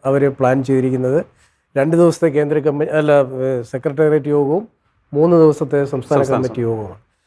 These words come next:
Speaker 1: അപ്പോൾ സംസ്ഥാന കമ്മിറ്റി യോഗം തുടങ്ങിയ ആ ആദ്യ ദിവസം തന്നെ, ഏഹ്, ചർച്ചയിൽ പങ്കെടുത്ത സംസ്ഥാന കമ്മിറ്റി അംഗങ്ങളിൽ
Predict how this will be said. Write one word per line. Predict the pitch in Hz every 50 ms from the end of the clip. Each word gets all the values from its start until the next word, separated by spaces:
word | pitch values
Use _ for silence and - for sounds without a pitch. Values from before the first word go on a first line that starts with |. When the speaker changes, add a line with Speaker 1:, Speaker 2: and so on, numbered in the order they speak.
| _ _ _ -
Speaker 1:
അപ്പോൾ | 135 147 147
സംസ്ഥാന | 156 151 147 - - 196 202 208
കമ്മിറ്റി | 196 208 202 208 208 170 220
യോഗം | 214 190 175 175 175 185 180 185 196 196 185 -
തുടങ്ങിയ | 165 170 175 175 185 202 202 202 208 208 202 - 156
ആ | 160 175 190 208 208 - 151 156 170
ആദ്യ | 190 196 202 202
ദിവസം | 175 170 156 160 160 - 175 151 131
തന്നെ, | 120 120 120 104 90 _ _ _ _ _ _ _ _ _ _ _ _ _ _ _ _ _ _ _ _ _ - 156
ഏഹ്, | 147 151 156 151 151 147 143 -
ചർച്ചയിൽ | 156 151 151 - - 208 208 208
പങ്കെടുത്ത | - 196 170 170 170 175 175 - 196
സംസ്ഥാന | 175 170 156 147 - 175 170 170 175
കമ്മിറ്റി | 160 170 170 170 170 165 170 180 180 165 143
അംഗങ്ങളിൽ | 143 147 160 165 170 165 165 165 185 202 208 208